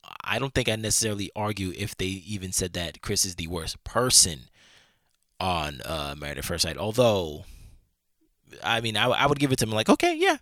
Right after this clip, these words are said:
y-, I could see that." But again, it's, it's Sheila and Katie for me. Tho-, those are the top two. But yeah, but whew, he's, he's, he's the worst. Um, I don't know.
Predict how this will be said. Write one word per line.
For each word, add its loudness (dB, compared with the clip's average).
y-, -10
I 6
could -4
see -2
that." 0
But 4
again, 2
it's, 2
it's -2
Sheila 4
and -2
Katie -4
for -10
me. -12
Tho-, -6
those -6
are -10
the -10
top -6
two. -4
But 0
yeah, -6
but -4
whew, 6
he's, -6
he's, -4
he's -2
the 4
worst. 4
Um, -2
I -2
don't 0
know. 2